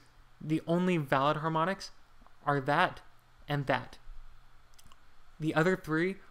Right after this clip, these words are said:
are test cases, and those you cannot actually do harmonics on. So the way you'd normally go about doing artificial harmonics with the default way is we're gonna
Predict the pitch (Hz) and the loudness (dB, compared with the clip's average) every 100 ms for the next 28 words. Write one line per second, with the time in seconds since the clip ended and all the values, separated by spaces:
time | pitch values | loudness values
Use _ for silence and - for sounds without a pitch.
0 | - 147 151 135 - - - - 160 156 | -4 2 2 0 -8 -20 -18 -6 -4 -2
1 | - 160 170 160 - - - 147 143 160 | -2 -2 -2 -4 -4 -10 -4 -2 4 6
2 | 165 165 143 156 147 143 135 - 135 - | 8 6 4 -4 -4 0 0 -2 -4 -4
3 | 131 123 135 147 147 - - - - - | -2 -2 0 0 0 -4 -10 -14 -10 0
4 | 175 175 208 180 156 151 170 175 160 160 | 2 6 6 4 4 4 4 4 4 4
5 | 156 160 165 - - - 160 156 147 - | 6 6 6 0 -18 -4 0 2 0 -6
6 | - 151 147 151 - 139 147 147 147 - | -4 -2 0 -4 -4 -4 0 0 0 -6
7 | - 160 151 151 151 151 170 160 185 196 | -10 -4 -2 0 0 0 0 0 -2 -4
8 | - - - 156 156 190 180 | -18 -20 -8 -4 0 0 0